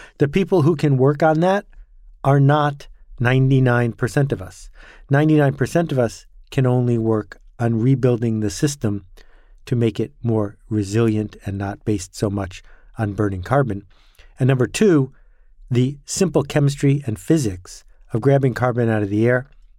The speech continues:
is non-obvious. Direct air capture of carbon seems really good, but when we look at what's actually happening,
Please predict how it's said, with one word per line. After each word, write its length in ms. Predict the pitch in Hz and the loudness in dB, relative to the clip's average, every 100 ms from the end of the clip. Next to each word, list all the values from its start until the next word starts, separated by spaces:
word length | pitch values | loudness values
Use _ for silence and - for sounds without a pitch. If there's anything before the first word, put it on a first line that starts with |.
| _ - | _ -6
is 140 | 117 | -2
non-obvious. 800 | 117 104 107 110 92 87 - - - - - - | -2 -2 -2 -2 -4 -10 -18 -20 -20 -20 -20 -6
Direct 400 | 131 135 143 - - _ - - 131 | 0 2 0 -8 -20 _ -20 -10 -2
air 380 | 120 117 117 - _ | 2 0 -2 -10 _
capture 560 | - 131 139 - 95 92 - | -4 -4 -2 -6 -8 -8 -10
of 100 | 113 | -8
carbon 500 | - 165 147 104 104 - - _ _ | 0 2 2 -2 -6 -14 -20 _ _
seems 420 | - 202 185 143 | -2 2 4 4
really 240 | 147 156 143 | 4 4 4
good, 220 | 156 147 | 2 2
but 100 | 131 | 2
when 100 | 131 | 2
we 100 | 131 139 | 4 2
look 180 | 160 - - | 0 -2 0
at 100 | 127 | 2
what's 200 | 131 - | 0 0
actually 400 | 123 120 143 117 | -2 -2 -2 0
happening, 460 | 135 143 165 185 | 0 0 0 -2